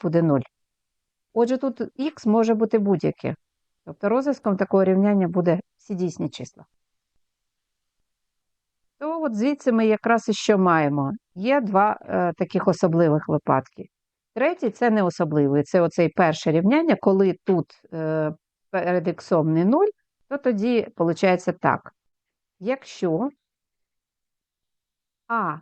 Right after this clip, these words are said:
не дорівнює нулю, Б може бути будь-яке, то ікс дорівнює Б поділити на А. Тобто один розв'язок буде. Якщо А рівне нулю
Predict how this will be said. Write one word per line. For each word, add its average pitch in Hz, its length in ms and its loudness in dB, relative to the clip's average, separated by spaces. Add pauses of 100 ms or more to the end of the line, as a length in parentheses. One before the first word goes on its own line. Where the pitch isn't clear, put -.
(140)
не 196 360 2
дорівнює 196 560 0
нулю, 262 340 0 (1120)
Б 226 220 -2
може 170 260 -2
бути 165 340 -4
будь-яке, 160 680 0 (840)
то 320 240 -4 (160)
ікс 254 280 -6
дорівнює 196 520 2
Б 190 200 0
поділити 160 500 0
на 165 220 2
А. 139 200 0 (200)
Тобто 170 240 -4
один 240 280 2
розв'язок 143 500 -2
буде. 127 220 -10 (2000)
Якщо 254 600 -4
А 220 220 2
рівне 175 420 2
нулю 202 360 0